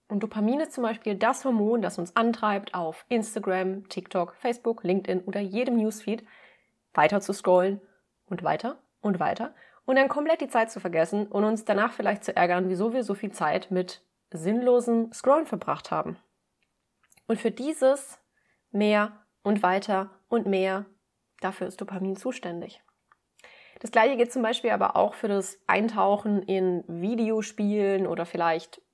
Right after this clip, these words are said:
Spielen, ähm, die du auf deinem Smartphone hast, wo man Dinge einsammeln muss oder, ähm, Level aufsteigen kann, Punkte bekommt. Und bei jedem Mal, wenn du was findest, ein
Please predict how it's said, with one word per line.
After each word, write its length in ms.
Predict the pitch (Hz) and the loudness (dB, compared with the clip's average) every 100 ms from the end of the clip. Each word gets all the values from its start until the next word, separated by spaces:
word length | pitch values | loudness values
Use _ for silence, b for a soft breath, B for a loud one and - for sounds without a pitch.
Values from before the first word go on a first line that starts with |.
| _ | _
Spielen, 680 | - - 208 202 196 190 180 | -8 0 2 4 2 2 0
ähm, 280 | 180 170 180 | 0 0 -2
die 60 | |
du 100 | 175 | -2
auf 100 | 175 | -2
deinem 160 | 175 175 | -2 -6
Smartphone 640 | - 208 269 - 175 165 | -2 0 0 -2 -6 -6
hast, 320 | 185 - - _ B B B B - | -12 -18 -20 _ B B B B 0
wo 100 | 190 | 2
man 300 | 180 170 165 - | 2 -2 -6 -10
Dinge 420 | 196 180 196 185 - | -18 -6 -2 -2 -4
einsammeln 580 | 202 214 202 180 180 180 | -4 -2 0 2 2 0
muss 360 | 175 170 175 - | 0 -2 -6 -6
oder, 500 | 208 185 180 180 - | 0 2 4 2 0
ähm, 340 | 175 175 175 - | -2 -2 -4 -2
Level 400 | 208 208 190 190 | 4 4 6 2
aufsteigen 680 | 185 185 - 175 175 175 175 | 2 0 2 4 4 4 -2
kann, 460 | - 175 170 180 | -2 -2 -2 -4
Punkte 480 | - 247 214 - 202 | -4 -4 -4 -2 -2
bekommt. 600 | 180 - 190 180 180 - b b b b b b b | -2 -2 0 2 0 -4 b b b b b b b
Und 280 | 214 214 208 - _ _ - | -2 0 0 -6 _ _ -6
bei 120 | - 220 | -2 0
jedem 360 | 220 330 285 | 0 2 4
Mal, 360 | 233 233 262 202 | 4 4 4 2
wenn 160 | 185 | 2
du 140 | 185 180 | 0 0
was 300 | 170 - - | -2 -2 -16
findest, 800 | - - 277 262 233 233 233 - | -12 -2 0 4 4 4 0 -4
ein 320 | 196 196 190 | -4 -2 -4